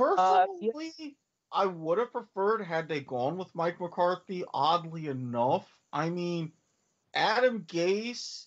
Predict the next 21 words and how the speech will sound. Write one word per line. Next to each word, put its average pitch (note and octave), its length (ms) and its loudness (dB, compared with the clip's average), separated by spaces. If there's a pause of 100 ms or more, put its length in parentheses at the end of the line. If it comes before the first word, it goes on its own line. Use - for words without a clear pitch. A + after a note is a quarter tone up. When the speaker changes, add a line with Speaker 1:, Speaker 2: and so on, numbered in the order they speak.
(120)
Speaker 2:
yeah, G3 400 2
he F#3+ 220 -8
was F3+ 220 -8
doing A3 420 -6
okay F#3 640 0 (140)
things F#3+ 500 -6 (100)
with D3 200 -6
Ryan C#3+ 360 2
Tannehill, E3+ 760 -2 (420)
but F3+ 140 6
at E3 120 2
some B3 380 0
point F#3 380 -4
he F#3+ 500 -8
hit, G3+ 240 4 (180)
really E3+ 680 0
hit F3 280 -6
a D#3+ 40 0
wall E3 520 2
in C#3+ 60 -6
Miami. D3+ 580 -4